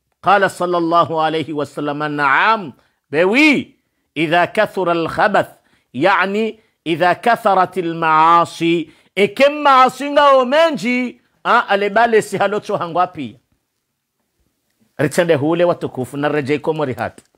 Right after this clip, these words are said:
Narangale mnambuda yake. Ula mnambuda, ula mnahin. Narishukure Mungu, banga bo miji, harumaze nsiku yu base miro ya maji yala.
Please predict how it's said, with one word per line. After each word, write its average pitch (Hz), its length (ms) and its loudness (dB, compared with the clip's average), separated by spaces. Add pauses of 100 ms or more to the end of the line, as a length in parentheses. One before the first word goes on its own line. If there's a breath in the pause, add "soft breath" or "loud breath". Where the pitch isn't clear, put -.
(2250)
Narangale 170 680 0 (1000)
mnambuda 160 540 0
yake. 143 300 2
Ula 214 140 2
mnambuda, 220 520 0
ula 196 140 0
mnahin. 180 440 -2 (1800)
Narishukure 214 720 2
Mungu, 233 600 -4 (260)
banga 277 400 2
bo 294 160 4
miji, 240 480 -6
harumaze 247 580 0
nsiku 285 460 -4
yu 254 140 -2
base 254 400 2
miro 277 260 2
ya 294 160 6
maji 254 360 -2
yala. 254 520 2